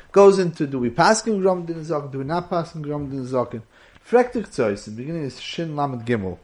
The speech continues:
a very straightforward question. It says as a general rule, he brings from the Rishonim, that whenever we talk about hezek, being a mazik,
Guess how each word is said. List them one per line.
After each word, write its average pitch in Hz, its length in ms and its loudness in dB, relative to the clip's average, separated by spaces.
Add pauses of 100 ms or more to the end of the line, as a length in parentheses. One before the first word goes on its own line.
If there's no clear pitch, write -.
(120)
a 107 60 -6
very 139 440 0
straightforward 107 580 -6
question. - 360 -8 (560)
It - 60 -20
says 180 200 0
as 156 140 0
a 139 60 -4
general 160 500 2
rule, 120 340 0
he 110 60 -18
brings 135 420 -8 (160)
from 110 240 -8
the 101 60 -10
Rishonim, 101 540 -6 (640)
that 139 160 6
whenever 208 260 4
we 214 200 2
talk 196 240 4
about 139 220 4
hezek, 139 480 4 (360)
being 139 180 0
a 113 60 2
mazik, 123 480 2